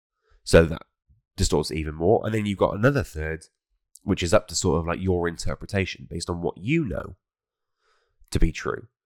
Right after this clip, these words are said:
So they might be their opinion, which, and you can sort of, sort of say whether it's true or not on the basis of what you think. So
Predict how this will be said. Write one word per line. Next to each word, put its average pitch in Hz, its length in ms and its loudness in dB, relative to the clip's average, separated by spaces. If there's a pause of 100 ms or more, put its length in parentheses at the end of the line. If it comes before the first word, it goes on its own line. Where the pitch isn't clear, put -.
(300)
So 92 480 4 (580)
they - 120 2
might 104 180 4
be 87 100 -2
their 82 180 -2
opinion, 85 640 8 (1160)
which, - 360 0 (120)
and 87 180 0
you 95 140 8
can 80 480 -2
sort 80 300 2
of, 71 140 -6 (920)
sort - 220 4
of 76 60 0
say 87 180 2
whether 82 260 -2
it's - 140 -10
true 80 440 2 (340)
or 82 180 6
not 85 240 0
on 85 80 -6
the 82 80 -2
basis 90 320 0
of 82 140 -6
what 85 160 -2
you 127 120 4
think. - 300 -6
So 87 220 -2